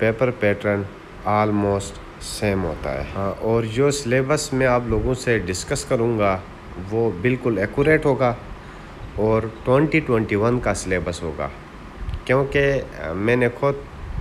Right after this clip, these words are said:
दो हज़ार इक्कीस में as a सब inspector Ministry of Defence में apply किया था और special operator पे भी apply किया था और मैं इस पूरे system से गुज़रा हूँ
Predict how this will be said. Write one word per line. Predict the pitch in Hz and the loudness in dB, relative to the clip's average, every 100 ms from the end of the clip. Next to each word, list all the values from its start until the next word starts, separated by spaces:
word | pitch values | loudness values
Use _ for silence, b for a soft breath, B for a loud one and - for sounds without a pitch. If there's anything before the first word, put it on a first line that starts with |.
| - - | -4 0
दो | 120 | 0
हज़ार | 107 101 98 | 2 2 0
इक्कीस | 98 - 135 - 107 | -2 -4 -4 -2 -2
में | 98 95 - - B B B B - | -2 -4 -10 -18 B B B B -2
as | 113 117 | 2 2
a | 104 | 2
सब | - 107 | 0 0
inspector | 107 95 107 104 117 110 - - - - - - - - - | 0 -2 -2 2 2 2 0 -14 -14 -14 -14 -14 -14 -12 -4
Ministry | 104 98 - 110 | -2 -2 -2 -2
of | 92 | -2
Defence | 95 113 117 113 | -2 0 0 0
में | 104 90 | 0 0
apply | 90 104 135 | 2 4 4
किया | 143 147 135 | 4 2 2
था | 127 117 - - - B B B - | 2 -4 -6 -16 -18 B B B -6
और | 101 | -4
special | 98 - - 107 113 107 | -4 -4 -2 0 0 0
operator | 78 85 104 101 107 | -2 -2 -2 -2 -4
पे | 104 90 | -2 -2
भी | 92 123 - - - | -2 -4 -8 -10 -6
apply | 85 87 92 85 | -6 -2 0 0
किया | - 82 78 | -2 -4 -4
था | 78 73 - - - - 95 | -6 -10 -12 -16 -16 -12 -6
और | |
मैं | 98 113 113 | 0 2 2
इस | 110 | 0
पूरे | - 127 135 123 | -2 4 4 4
system | 110 104 123 | 0 0 0
से | 120 113 | 0 0
गुज़रा | 117 123 135 | -2 0 2
हूँ | 139 131 | 2 0